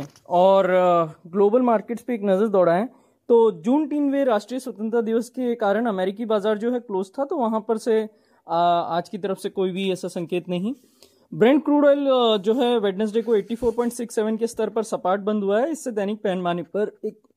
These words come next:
उच्च, अ, कैंडलस्टिक बनाई है, जो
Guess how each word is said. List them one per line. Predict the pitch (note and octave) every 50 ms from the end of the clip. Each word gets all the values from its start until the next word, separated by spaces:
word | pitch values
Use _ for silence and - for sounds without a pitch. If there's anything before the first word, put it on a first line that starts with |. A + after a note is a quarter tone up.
| _ -
उच्च, | B3+ C4 C4 C4 _ - C#4
अ, | C4 A#3+ A#3 A3 G#3+
कैंडलस्टिक | A3 - G3 F#3+ G3 G3+ G3 - G#3+ F3+ F3
बनाई | F3+ F3 E3+ F#3 F#3+
है, | F#3+ G#3 B3+
जो | C#4+ A#3+ B3+ B3 A#3+ A#3 A3 G#3 G#3+